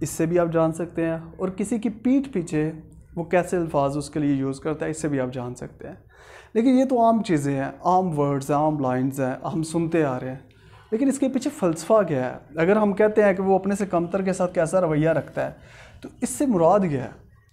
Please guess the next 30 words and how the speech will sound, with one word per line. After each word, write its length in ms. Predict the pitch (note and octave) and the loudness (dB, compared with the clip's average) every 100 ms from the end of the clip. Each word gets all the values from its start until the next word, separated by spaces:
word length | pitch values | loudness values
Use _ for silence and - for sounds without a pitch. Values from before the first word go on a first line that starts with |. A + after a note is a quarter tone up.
| _ | _
या 480 | - D3+ D#3+ E3+ C3 | -6 2 6 6 4
गुस्से 300 | C#3+ E3+ A#3+ | 0 0 0
की 140 | G#3+ G#3+ | 0 0
हालत 340 | E3 C#3 F3 F3+ | 2 4 2 2
में 480 | D#3+ C3 C#3 - - | 0 0 -4 -10 -8
वो 160 | E3 E3 | -6 0
कैसा 340 | D#3+ D3+ D#3+ | 0 0 -2
है, 180 | B2 - _ _ _ - | -4 -6 _ _ _ -6
इससे 340 | B3+ - C#4 | -6 -2 -4
एक्चुअल 380 | A3+ D#3+ - D3+ | -2 -4 -4 -2
में 120 | D3 | -2
क्या 160 | C3+ C3 | -2 -4
मुराद 280 | B2 B2+ C3 | -4 -8 -10
है? 100 | - - _ - - _ - | -16 -20 _ -20 -20 _ -6
इसी 240 | G#3+ B3+ A3 - - | -2 0 -2 -4 -2
पे 100 | G#3+ | 2
आज, 220 | F#3+ E3 D#3+ - | 2 2 -2 -2
आज 480 | D#3 D#3 D#3 D#3+ D3 | -2 0 2 2 2
हम 200 | C3+ C3 | -2 -2
बात 240 | A#2+ - | -4 -6
करेंगे। 380 | - B2+ B2+ D3 - _ - - _ _ _ _ _ D#4+ | -10 -10 -10 -12 -16 _ -20 -20 _ _ _ _ _ -12
याद 360 | C#4 F#3+ C#4 | 2 6 6
रखिएगा 460 | D4 A#3+ G#3 F#3+ A3+ C4+ - | 4 4 4 6 6 4 -2
कि 260 | A3+ A3+ A3+ | 2 4 4
जब 300 | F#3+ G#3 A#3 | 6 6 8
आपके 240 | B3 - B3 | 6 4 2
पास 220 | B3+ A#3+ - | 4 4 10
ताकत 340 | F#3+ F#3+ G#3+ | 10 10 2
होती 280 | F3+ D#3 C#3 | 0 0 0
है, 200 | C3 C3 | 0 -4